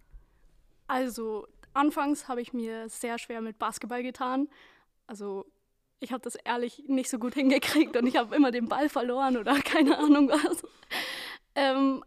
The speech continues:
aber jetzt in dem Jahr habe ich mich da drin schon so gut entwickelt und ich hab auch richtig den Spaß da dran gefunden und ich freu mich immer voll auf den Unterricht, wovor ich anfangs immer vielleicht ein bisschen Angst hatte oder so.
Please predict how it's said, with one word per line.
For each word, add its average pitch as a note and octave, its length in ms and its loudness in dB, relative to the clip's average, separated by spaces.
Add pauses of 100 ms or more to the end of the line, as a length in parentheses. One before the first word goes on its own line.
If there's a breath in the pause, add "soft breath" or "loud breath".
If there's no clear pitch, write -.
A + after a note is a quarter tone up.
(100)
aber C4 160 0
jetzt B3 260 -2
in C#4+ 120 4
dem C4+ 120 2
Jahr B3+ 300 0
habe B3+ 100 -2
ich B3 80 -6
mich B3 140 -6
da A3+ 80 -8
drin A#3 200 -6
schon A3+ 220 -8
so B3+ 220 -2
gut B3 200 -6
entwickelt A#3 540 -6
und G#3 240 -10 (400 soft breath)
ich - 140 -10
hab B3 120 -2
auch A#3+ 120 -6
richtig B3+ 240 -10
den A3+ 140 -6
Spaß A#3 320 -6
da B3+ 100 -6
dran A#3+ 220 -6
gefunden B3 680 -4
und G#3+ 460 -8
ich - 80 -16
freu C4+ 180 -2
mich B3+ 140 -2
immer A#3+ 220 -6
voll A3+ 340 -6 (280)
auf - 160 -8
den A3 140 -10
Unterricht, C4+ 580 -2
wovor A#3 240 -6
ich A3+ 220 -8
anfangs A#3+ 320 -4
immer A3+ 320 -8
vielleicht A#3 300 -10
ein - 20 -20
bisschen B3 240 -8
Angst C4 300 -4
hatte B3 240 -4
oder A#3+ 180 -4
so. B3 240 -2